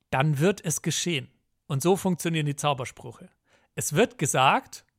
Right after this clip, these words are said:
Bein zu Bein, Blut zu Blut, Glied zu Glied, auf dass sie zusammengefügt seien, und dadurch fügen sie sich zusammen. Der Ausdruck ist der Inhalt.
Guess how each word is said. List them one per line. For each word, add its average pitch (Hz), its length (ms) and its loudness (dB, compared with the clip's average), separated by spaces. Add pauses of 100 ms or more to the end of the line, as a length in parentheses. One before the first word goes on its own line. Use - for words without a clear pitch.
(220)
Bein 175 260 4
zu - 140 -8
Bein, 143 400 2
Blut 160 300 -2
zu 139 140 -8
Blut, 139 520 -4
Glied 170 320 -4
zu 147 140 -4
Glied, 139 480 -4 (220)
auf 160 200 4
dass 175 240 4
sie 185 140 -2
zusammengefügt 156 840 0
seien, 143 460 2 (800)
und 131 240 -6
dadurch 139 380 -2
fügen 180 460 -2
sie 131 160 -4
sich 117 260 -8
zusammen. 113 500 -10 (800)
Der - 160 -4
Ausdruck 156 640 -4 (240)
ist - 380 -6 (100)
der 147 140 -2
Inhalt. 113 540 -8